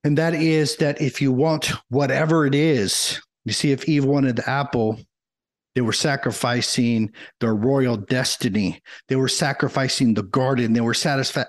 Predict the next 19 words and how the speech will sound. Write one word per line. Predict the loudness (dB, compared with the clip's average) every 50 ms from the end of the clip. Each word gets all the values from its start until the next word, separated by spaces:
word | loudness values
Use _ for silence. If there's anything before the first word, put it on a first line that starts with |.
| -2
uh, | -2 -2 -2 -4 -8 -14 -10
sacrificing | -8 -4 -2 -2 -2 0 -2 -2 -2 0 -2 -2 -2 -2 0 0
their | 0 0 -2
connection | -4 -4 -2 0 2 2 2 0 -2 -4 -2 -2 -2
and | -2 -2 -2
all | 0 0 0 0
these | 2 0 0 0 -2
different | -2 -2 -2 -2 -2 0
things. | 0 2 2 2 0 -2 -6 -12 -18 -20 -20 -12 _
They | -2 0 2
didn't | 2 4 4 4
know | 4 4 4 4
that | 2 2 2 2
they | 2
had | 2 2 2 2 2
to | 2
go | 2 2 2 4 4
all | 4 4 4 4 4 4
in. | 4 2 2 0 -2 -6 -10